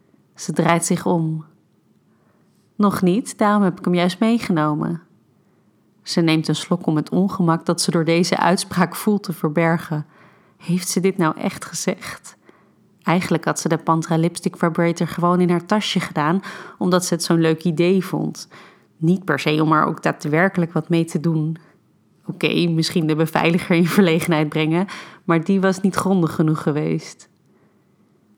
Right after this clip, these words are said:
Nu werd het wel heel spannend en echt allemaal. "Ik kan je er wel bij helpen.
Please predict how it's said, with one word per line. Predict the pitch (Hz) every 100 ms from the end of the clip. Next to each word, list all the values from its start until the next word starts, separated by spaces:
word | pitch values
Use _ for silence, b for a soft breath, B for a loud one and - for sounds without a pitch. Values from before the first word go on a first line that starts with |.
| _
Nu | - 185 226
werd | 196 165
het | 175 165
wel | 175
heel | 165 175 208
spannend | 180 - 160 151 - 160 -
en | - 175
echt | - 180 - -
allemaal. | 151 147 143 143 156 - _ _ _ _ _ _ _ _ _ _ _
"Ik | 190 180
kan | 196
je | 190
er | 190
wel | 180
bij | 175 175
helpen. | 170 196 196 160 214